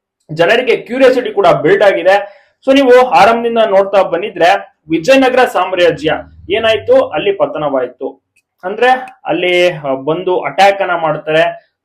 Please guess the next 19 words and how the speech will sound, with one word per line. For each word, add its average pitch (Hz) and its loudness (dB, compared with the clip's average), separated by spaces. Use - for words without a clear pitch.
So, 165 -6
ಆ, 147 4
ವಿಜಯನಗರದ 190 0
ಸಾಮ್ರಾಜ್ಯದಲ್ಲಿ 208 0
ಇದ್ದಂತ 202 -6
ಕನಕಾಚಲರು 220 -2
ಕುಟುಂಬವನ್ನ 208 -2
ಕಾಪಾಡಿಕೊಳ್ಳುವಂತ 190 -2
ಸಲುವಾಗಿ 180 0
ಬೇರೆ 185 0
ಇದಕ್ಕೆ 165 -10
ಬರ್ತಾರೆ. 143 -4
ಅಲ್ಲಿ 240 2
ಅಳಿಯನ್ನ 233 2
ಕಳ್ಕೊತಾರೆ. 135 -2
So 139 -12
ಅದೆಲ್ಲವೂ 160 -4
ಕೂಡ 165 -4
ನೋಡಿರ್ತೀರಾ. 170 -4